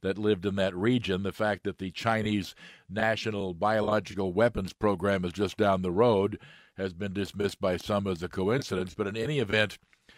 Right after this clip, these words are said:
uh, the only people who could have possibly done anything at an official level would have been the Chinese, and the Chinese certainly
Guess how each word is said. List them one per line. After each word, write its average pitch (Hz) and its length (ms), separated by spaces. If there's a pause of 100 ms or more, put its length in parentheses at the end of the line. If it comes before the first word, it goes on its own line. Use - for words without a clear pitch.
(240)
uh, 101 280
the 107 160
only 131 280
people 117 300
who 110 100
could 104 140
have 110 140
possibly 110 520
done 123 240
anything 120 440
at 104 160
an 104 160
official 104 500
level 117 340
would 110 120
have 110 80
been 113 140
the 107 60
Chinese, 113 840
and 98 100
the 95 80
Chinese 117 580
certainly 101 420